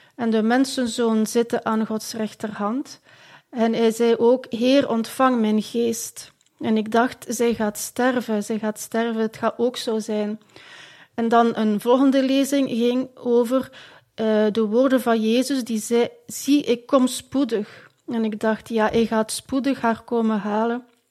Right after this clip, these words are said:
En de verpleegster zat er al bij, omdat ze ook zag dat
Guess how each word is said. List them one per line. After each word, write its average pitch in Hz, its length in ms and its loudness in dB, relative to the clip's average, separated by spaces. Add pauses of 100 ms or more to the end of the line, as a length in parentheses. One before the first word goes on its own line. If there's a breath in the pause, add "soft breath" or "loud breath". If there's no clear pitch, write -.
(1300 loud breath)
En 233 240 2
de 220 140 4
verpleegster 226 640 0
zat 240 240 -2
er 233 100 0
al 226 160 2
bij, 226 280 2
omdat 233 300 -2
ze 233 200 -4
ook 240 260 2
zag 240 300 2 (160)
dat 226 220 -2